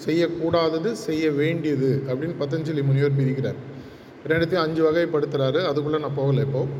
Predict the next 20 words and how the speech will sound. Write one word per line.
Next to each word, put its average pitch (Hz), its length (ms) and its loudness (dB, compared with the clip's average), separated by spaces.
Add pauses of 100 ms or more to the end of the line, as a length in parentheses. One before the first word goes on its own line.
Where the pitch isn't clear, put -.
(1300)
இதையெல்லாம் 175 380 6
செய்யக்கூடாது. 175 560 0 (840)
பிறன்மனை 165 460 2
நோக்காதது, 131 640 0 (560)
இது 165 140 2
மாதிரி 185 240 2
ஒரு 147 100 2
உதாரணத்துக்கு. 143 680 0 (1000)
மத்தவங்க 160 460 4
பொருள் 165 280 0
மேல் 170 360 0 (720)
ஆசைப்படக்கூடாது, 139 1040 2
இது 147 140 0
மாதிரி. 139 320 2
என்னுடைய 214 520 4
குறிக்கோளை 196 600 0
நோக்கி 160 320 -2
நான் 156 220 -2 (300)
போகும் 151 340 0
பொழுது 131 320 0